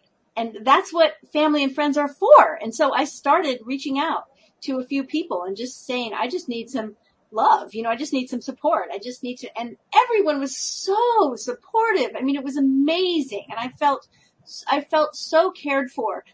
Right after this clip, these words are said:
but, you know, if you just pretend that nothing's wrong and just stay depressed or stay worried or stay anxious, you know, then you might not get the support you need. So.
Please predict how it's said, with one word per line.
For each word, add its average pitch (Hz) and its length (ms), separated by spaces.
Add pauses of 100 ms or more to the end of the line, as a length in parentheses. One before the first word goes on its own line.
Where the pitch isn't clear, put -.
(120)
but, - 160 (480)
you 302 160
know, 240 300 (260)
if 269 220
you 254 140
just - 440
pretend 277 520
that 247 140
nothing's 226 520
wrong 214 440 (420)
and 220 180
just 240 280 (100)
stay 226 340
depressed - 600
or 202 120
stay 214 340
worried 208 520
or 202 80
stay - 380
anxious, 392 600 (600)
you 247 120
know, 202 320 (100)
then 240 200
you 233 100
might 208 200
not 214 200
get 202 120
the 190 80
support - 380
you 190 100
need. 240 400
So. 381 380